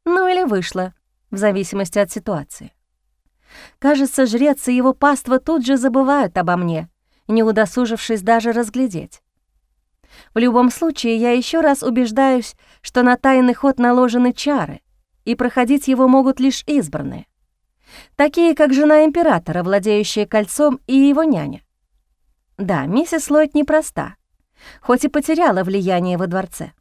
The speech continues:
Я легко нахожу дорогу обратно, ориентируясь на светящиеся знаки.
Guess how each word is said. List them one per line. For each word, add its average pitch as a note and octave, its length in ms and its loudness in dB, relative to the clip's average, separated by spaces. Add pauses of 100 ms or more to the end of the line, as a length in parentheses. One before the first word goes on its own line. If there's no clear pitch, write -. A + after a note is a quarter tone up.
(840)
Я G#3+ 180 0
легко A3 360 0
нахожу A3+ 400 0
дорогу A3 380 2
обратно, B3+ 600 2
ориентируясь G#3+ 720 -2
на G#3+ 100 -2
светящиеся A3+ 800 -4
знаки. - 420 -8